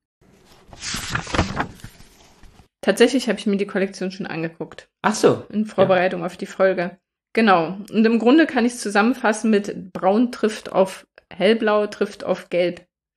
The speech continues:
Speaker 1: Weil alle Looks haben diese Farben, haben komplett, also die beiden rechten Looks, das eine ist ein asymmetrisches Kleid, das andere ist ein Herrenlook, eine weitere Hose und ein Sakko dazu,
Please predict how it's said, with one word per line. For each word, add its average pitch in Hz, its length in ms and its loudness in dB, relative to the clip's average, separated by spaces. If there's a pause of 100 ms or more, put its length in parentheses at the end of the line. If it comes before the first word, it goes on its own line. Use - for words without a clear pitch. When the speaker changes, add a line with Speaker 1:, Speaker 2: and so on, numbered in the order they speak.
(640)
Speaker 1:
Weil 180 420 2
alle 202 240 6
Looks 190 260 -2
haben 190 120 -2
diese 196 220 -8
Farben, 214 720 -2
haben 196 480 0 (260)
komplett, 202 680 -2 (640)
also 214 140 0
die 208 60 -4
beiden 208 200 4
rechten 220 300 2
Looks, 262 260 2
das - 120 -10
eine 196 200 2
ist 185 160 -4
ein 185 80 -2
asymmetrisches 196 840 -2
Kleid, 226 400 0
das 240 120 -8
andere 202 280 0
ist - 180 -4
ein 190 80 -4
Herrenlook, 233 600 0
eine 185 140 -4
weitere 180 360 -4
Hose 214 320 0
und 190 180 -4
ein 185 40 -6
Sakko 202 300 -4
dazu, 262 540 -2